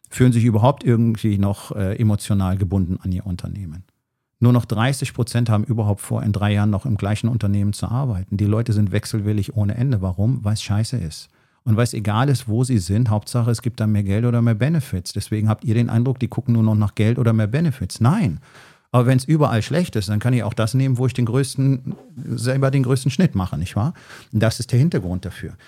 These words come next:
Das heißt, unterm Strich ist einfach ganz klar zu sehen, es funktioniert nicht in deutschen Unternehmen. Völlig egal, welche Größe. Ja, völlig egal, welche Größe.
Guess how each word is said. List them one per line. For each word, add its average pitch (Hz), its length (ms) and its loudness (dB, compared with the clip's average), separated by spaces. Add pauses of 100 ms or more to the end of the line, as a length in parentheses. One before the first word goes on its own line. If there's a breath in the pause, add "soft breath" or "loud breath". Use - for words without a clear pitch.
(160 loud breath)
Das - 180 0
heißt, 135 240 -2
unterm 139 220 2
Strich - 520 -4 (140 soft breath)
ist - 180 -6
einfach 127 280 0
ganz 127 200 2
klar 113 200 0
zu - 120 -8
sehen, 107 220 0
es - 140 0
funktioniert 131 760 2
nicht 107 480 2
in 107 140 6
deutschen 101 360 0
Unternehmen. 95 580 0 (540 soft breath)
Völlig 135 360 2
egal, 120 280 4
welche 113 280 0
Größe. 87 420 -4 (800)
Ja, 156 180 2
völlig 160 380 2
egal, 127 300 4
welche 110 220 0
Größe. - 380 -10